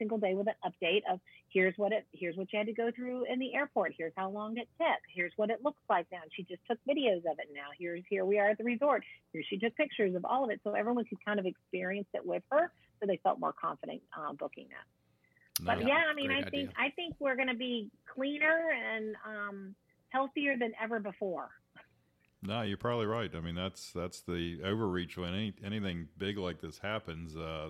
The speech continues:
Speaker 2: the natural thing is to overdo everything, which is fine in this
Speaker 1: Mm-hmm.
Speaker 2: case. So yeah, I, I, I
Speaker 1: Absolutely.
Speaker 2: agree with you a hundred percent there.
Speaker 1: Yeah. So
Speaker 2: Well
Speaker 1: I wanna know: Are you guys gonna go to the Keys? You gonna make it happen?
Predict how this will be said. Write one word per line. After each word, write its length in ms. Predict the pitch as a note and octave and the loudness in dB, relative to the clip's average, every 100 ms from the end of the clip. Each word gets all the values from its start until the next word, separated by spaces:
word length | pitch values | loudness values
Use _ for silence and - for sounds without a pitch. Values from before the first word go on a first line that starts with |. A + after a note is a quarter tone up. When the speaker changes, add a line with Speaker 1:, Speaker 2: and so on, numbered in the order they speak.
| D2+ | -10
Speaker 2:
the 100 | D#2+ | -12
natural 420 | D#2+ F2+ F#2 F2+ D#2+ | -6 -6 -6 -8 -6
thing 260 | F#2 F2+ | -6 -6
is 160 | E2 D#2 | -6 -8
to 140 | F2 F2 | -10 -4
overdo 500 | F#2 E2+ D#2+ F2 D#2+ | -4 -4 -4 -4 -4
everything, 460 | G#2 G2 D2+ D#2+ | -2 -4 -4 -6
which 180 | E2 - | -8 -8
is 220 | D#2+ - _ - | -12 -14 _ -8
fine 260 | F2+ G2 | -6 -4
in 80 | D#2 | -4
this 180 | D2+ - | -6 -8
Speaker 1:
Mm-hmm. 120 | E2 | -6
Speaker 2:
case. 260 | D#2 D2+ - _ _ _ _ _ | -8 -8 -16 _ _ _ _ _
So 140 | - F2+ | -8 -4
yeah, 160 | F2+ | -2
I, 60 | E2 | 0
I, 20 | |
I 100 | - | -2
Speaker 1:
Absolutely. 460 | E2 E2 - D#2+ D#2+ | -2 -4 -4 -6 -4
Speaker 2:
agree 180 | E2+ | -4
with 160 | E2 E2 | -4 -6
you 80 | D#2 | -8
a 40 | |
hundred 180 | D#2+ D#2+ | -8 -10
percent 340 | - - F2 - | -12 -10 -10 -10
there. 200 | D2+ D2+ _ _ _ _ _ _ _ _ - | -14 -14 _ _ _ _ _ _ _ _ -14
Speaker 1:
Yeah. 260 | E3+ D#3+ D3 | -8 -8 -8
So 60 | C#3+ - _ _ _ _ _ _ _ _ _ | -12 -18 _ _ _ _ _ _ _ _ _
Speaker 2:
Well 120 | - | 4
Speaker 1:
I 100 | G3 | 6
wanna 220 | A#3+ C#4+ C#4+ | 6 4 4
know: 80 | |
Are 100 | C4 | 4
you 140 | G3+ G3+ | 4 4
guys 220 | G#3+ G#3+ | 4 4
gonna 160 | A#3+ A3+ | 0 0
go 100 | A3+ | 2
to 100 | A#3 | 0
the 80 | A#3 | -2
Keys? 420 | - B3+ B3+ C4 A#3+ | -4 -4 -2 -2 -2
You 80 | |
gonna 120 | G#3+ A3 | -2 0
make 160 | A3+ | -2
it 80 | G#3+ | -2
happen? 420 | A3 A#3 B3+ B3+ | -2 -2 -4 -8